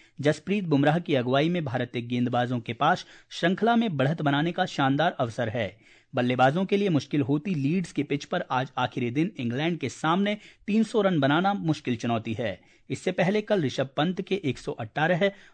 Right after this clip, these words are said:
और केएल राहुल के एक सौ सैंतीस रन की बदौलत भारत ने दूसरी पारी में तीन सौ चौसठ रन बनाए। पहली पारी की तरह ही भारतीय मध्यक्रम एक बार फिर बिखरा और अंतिम पांच विकेट सिर्फ इकतीस रन पर गंवा दिए।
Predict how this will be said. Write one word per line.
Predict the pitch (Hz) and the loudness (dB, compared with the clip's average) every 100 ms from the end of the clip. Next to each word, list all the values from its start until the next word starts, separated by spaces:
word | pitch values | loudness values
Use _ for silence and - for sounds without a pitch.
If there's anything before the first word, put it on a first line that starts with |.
| - | 0
और | 180 185 | 0 2
केएल | 202 214 226 | 2 2 2
राहुल | 156 170 190 | 4 4 2
के | 202 208 - _ - | 0 -2 -4 _ -4
एक | 165 | -4
सौ | - 208 | -2 -4
सैंतीस | - 160 214 - | -2 -2 -2 -2
रन | 156 156 | 0 0
की | - | -2
बदौलत | 151 131 147 180 | -2 2 2 2
भारत | 147 - 165 190 | 0 0 0 0
ने | 190 | -6
दूसरी | 135 143 - 120 | -2 -2 0 -4
पारी | - 127 175 | 2 2 2
में | 196 208 - _ | 0 -4 -14 _
तीन | 185 202 | -2 -2
सौ | 202 | 0
चौसठ | 226 - 143 131 117 | -2 2 2 2 0
रन | 117 | 0
बनाए। | 113 113 92 - - _ | 2 0 -2 -8 -20 _
पहली | 135 151 147 | -2 0 2
पारी | 131 131 147 | 2 2 2
की | 165 - | -2 -8
तरह | 151 143 143 | -6 -2 0
ही | 156 190 | 2 0
भारतीय | 147 127 127 131 | 0 0 0 0
मध्यक्रम | 127 123 135 127 160 214 | 0 0 -4 -2 -4 -4
एक | 131 123 | -6 -4
बार | 120 113 - | -4 -4 -8
फिर | 117 | -6
बिखरा | 117 - 196 208 - - | -6 0 -2 -2 -12 -6
और | 190 160 | -4 0
अंतिम | 185 190 226 | 0 2 0
पांच | - 139 151 151 | 2 0 0 -2
विकेट | 139 143 185 | -6 -4 -6
सिर्फ | - 190 196 - | -4 -6 -6 -8
इकतीस | 151 - 190 196 - - 135 | -10 -6 -8 -8 -12 -10 -2
रन | 151 | -2
पर | 151 180 | 2 0
गंवा | 139 117 113 | 2 2 2
दिए। | 110 101 | 0 -4